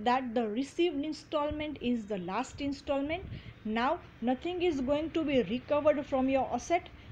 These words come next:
So whatever amount the partners are not getting from now onwards, that is called maximum loss. એટલા માટે આ મેથડનું નામ છે મેક્સિમમ લોસ મેથડ,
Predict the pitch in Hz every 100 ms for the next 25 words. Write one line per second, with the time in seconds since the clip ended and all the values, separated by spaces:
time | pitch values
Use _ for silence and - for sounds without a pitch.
0 | - - 254 196 208 233 320 339 330 269
1 | 269 294 302 262 - 254 254 262 294 294
2 | 269 240 190 180 202 302 262 269 285 302
3 | 302 - 277 269 247 233 269 269 262 254
4 | 285 339 - - - - 226 247 285 285
5 | - 226 233 339 262 208 240 - 262 233
6 | 214 190 180 - - 220 302 311 302 294
7 | 294 269 233 240 277 240 254 226 226 240
8 | - 381 349 226 - - 240 220 208 190
9 | 190 190 185 -